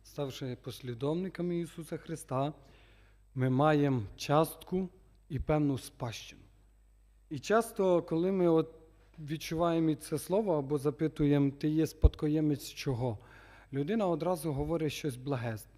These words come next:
неба, і вони є правда. Це і так є. Але знаєте, я сьогодні хочу говорити, що ми сьогодні спадкоємці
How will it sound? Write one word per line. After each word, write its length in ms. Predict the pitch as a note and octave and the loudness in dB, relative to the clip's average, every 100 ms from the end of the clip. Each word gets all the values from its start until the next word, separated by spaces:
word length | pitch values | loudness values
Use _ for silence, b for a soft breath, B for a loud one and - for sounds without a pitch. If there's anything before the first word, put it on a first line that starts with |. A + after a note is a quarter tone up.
| - _ b b b - | -20 _ b b b -2
неба, 420 | D3 F3+ C3+ C3+ B B B | 2 2 2 -2 B B B
і 100 | D#3 | -8
вони 260 | A#2+ D3+ E3 | -2 2 2
є 180 | D3 D#3 | 2 0
правда. 580 | - F3+ E3 G#2+ G2 - - _ _ | 0 0 2 0 -10 -16 -20 _ _
Це 180 | - B3 | -4 -2
і 40 | B3 | 0
так 300 | A#3+ - F#3 | -2 -2 -4
є. 160 | A2+ - - - _ B B - | -6 -8 -20 -20 _ B B -6
Але 200 | D#3 F#3 | -2 0
знаєте, 420 | G3+ C#4+ C#4 F#3+ | 2 2 2 2
я 140 | G3 | 0
сьогодні 280 | G#3+ A3 G3 | 0 -2 -2
хочу 400 | G3 G#3+ G#3 F#3+ | 0 0 0 -2
говорити, 640 | F3 F3 G3+ A#3+ F3+ F3 G#3 B B | 0 2 2 2 2 2 0 B B
що 220 | - F#3 | 0 2
ми 160 | F#3 G3+ | 4 2
сьогодні 420 | - F#3 F3+ F3+ | 2 0 2 0
спадкоємці 920 | - E3 - D#3+ D3+ A#3 A3+ F3 F3 | 2 0 0 0 2 2 2 2 0